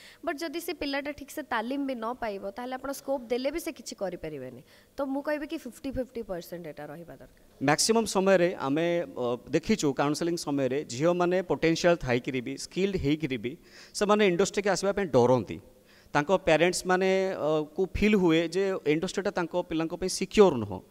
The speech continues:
Speaker 2: ସେ କ୍ୟାଣ୍ଡିଡେଟ୍ର ଇଚ୍ଛା ଥିଲେ ବି ସେ ଆସିପାରେନି। ଆମେମାନେ ଆମ ସାଇଡ୍ରୁ ବହୁତ ମାତ୍ରାରେ କାଉନସେଲିଂ ବି ତାଙ୍କୁ କରୁ। ତ କୋଉଠି ନା କୋଉଠି ତାଙ୍କ ମନରେ ଟିକେ ଡର ରହେ। ଅ, ଗୋଟେ କୋଅର୍ଡିନେସନ୍ ଦେଖନ୍ତୁ, ଆପଣ ଓଡ଼ିଶାର ବି ଏବଂ ଜଣେ ଝିଅ ବି,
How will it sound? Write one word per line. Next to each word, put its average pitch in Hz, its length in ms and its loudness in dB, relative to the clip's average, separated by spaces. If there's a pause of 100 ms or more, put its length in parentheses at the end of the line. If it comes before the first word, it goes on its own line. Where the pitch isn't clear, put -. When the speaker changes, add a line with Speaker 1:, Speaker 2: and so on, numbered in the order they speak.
(340)
Speaker 2:
ସେ 185 260 4
କ୍ୟାଣ୍ଡିଡେଟ୍ର 180 480 4
ଇଚ୍ଛା 190 300 4
ଥିଲେ 190 320 4
ବି 196 120 0
ସେ 196 140 0
ଆସିପାରେନି। 135 720 0
ଆମେମାନେ 165 380 0
ଆମ 151 140 0
ସାଇଡ୍ରୁ 165 340 -2
ବହୁତ 135 280 -6
ମାତ୍ରାରେ 147 320 0
କାଉନସେଲିଂ 139 440 -4
ବି 151 80 -6
ତାଙ୍କୁ 147 240 -6
କରୁ। 117 320 -2 (340)
ତ 185 60 -6
କୋଉଠି 190 300 2
ନା 233 100 4
କୋଉଠି 220 220 0
ତାଙ୍କ 214 220 -2
ମନରେ 185 380 -2
ଟିକେ 202 160 -4
ଡର 139 360 6
ରହେ। 101 220 2
ଅ, - 540 -8 (420)
ଗୋଟେ 156 180 -2
କୋଅର୍ଡିନେସନ୍ 208 600 4
ଦେଖନ୍ତୁ, 202 420 0
ଆପଣ 180 280 0
ଓଡ଼ିଶାର 180 520 4
ବି 202 180 -4 (280)
ଏବଂ 165 160 -6
ଜଣେ 196 320 0 (160)
ଝିଅ 131 320 4
ବି, 98 180 -2